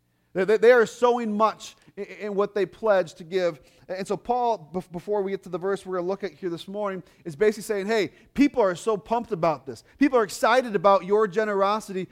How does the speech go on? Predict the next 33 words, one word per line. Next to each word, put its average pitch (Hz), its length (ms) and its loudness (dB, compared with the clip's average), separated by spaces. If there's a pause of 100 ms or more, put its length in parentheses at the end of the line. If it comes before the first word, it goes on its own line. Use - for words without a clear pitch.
(120)
We're 175 100 -4
sending 233 320 0
someone 226 300 -4
to 196 60 -2
come 208 200 -6
collect 214 400 -4
it 202 140 -4
just 202 140 -8
to - 60 -20
kinda 202 200 -6
pull 220 200 -8
this 202 180 -4
thing 208 180 -6
all 196 260 -4
together. 185 540 -4 (200)
This 220 280 2
is 190 160 -2
a 165 80 -6
good 208 400 2
and 175 100 -10
a 156 60 -8
great 165 420 -4
thing." 214 420 -4 (240)
And 170 100 -4
then 202 60 -4
he 208 40 -6
gets 208 160 -6
this 196 180 -6
point 190 320 -10
here 180 200 -4
in 160 220 -10
verse 156 260 -8
six. - 600 -14